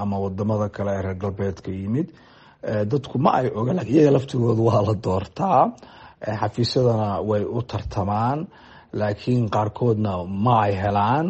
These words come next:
qaarkoodna way helaan. Ee, waxa weeyaan aad iyo aad looma buunbuuniyo. Oo maaragtay ummadooda oo dhanna ma aha. Ummad siyaasadda boqolkiiba boqol xoogga saara.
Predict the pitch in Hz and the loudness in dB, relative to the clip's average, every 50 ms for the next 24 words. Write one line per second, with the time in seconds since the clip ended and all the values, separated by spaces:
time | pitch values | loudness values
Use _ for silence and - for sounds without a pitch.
0 | 160 - 110 104 101 - - - 110 104 101 92 92 101 104 98 95 98 92 95 | -2 -2 -2 -2 -2 -2 -2 -2 -2 -2 -2 -2 -2 -2 -2 -2 -2 -2 -2 -2
1 | 101 110 123 139 156 190 202 - - - - - - - _ _ - 113 117 139 | -2 0 -2 -2 -2 -4 -6 -8 -12 -20 -20 -20 -20 -20 _ _ -4 0 2 2
2 | 131 - 127 117 113 117 113 113 113 113 107 104 101 - - 127 123 120 113 104 | 2 2 2 2 4 4 4 4 4 2 2 0 -2 -4 -2 0 0 0 0 0
3 | 110 110 107 98 - 117 117 107 101 95 90 - - - - 110 113 113 113 117 | 0 -2 -2 -2 -2 -2 -2 -2 -2 -4 -6 -10 -12 -6 -2 0 2 2 2 2
4 | 110 101 95 95 98 92 90 85 82 82 87 87 87 85 82 80 80 - - - | 2 2 0 -2 -2 -2 -4 -4 -4 -6 -6 -6 -6 -6 -8 -8 -10 -14 -14 -10
5 | - 104 98 107 104 98 98 98 - - 101 104 113 120 117 107 113 110 107 107 | -6 -4 -2 -2 -2 -2 -2 -4 -6 -4 -4 0 0 0 0 2 4 4 6 6
6 | 107 113 110 98 104 104 101 101 107 104 104 98 101 107 104 98 101 113 135 175 | 4 4 2 0 0 -2 -2 -2 -2 -2 -2 0 0 0 0 0 0 2 2 2
7 | 269 - - - - - - - - - _ - - 107 110 117 120 117 - - | 2 -2 -8 -20 -20 -20 -20 -20 -20 -20 _ -8 -4 0 2 2 2 0 -2 -4
8 | 123 110 104 104 98 - - 120 113 117 127 123 98 110 110 - 123 110 - - | -4 -2 -2 -2 -2 -2 -4 -4 -4 -2 -4 -4 -4 -4 -4 -2 -2 -2 -2 -2
9 | 117 107 95 87 101 - - - - 117 110 101 - - - 113 101 92 90 113 | -2 -2 -2 -4 -6 -8 -2 0 2 2 2 0 -2 0 2 2 2 0 -2 -8
10 | - - - - 90 90 101 110 | -8 -6 -6 -6 -6 -4 -2 -2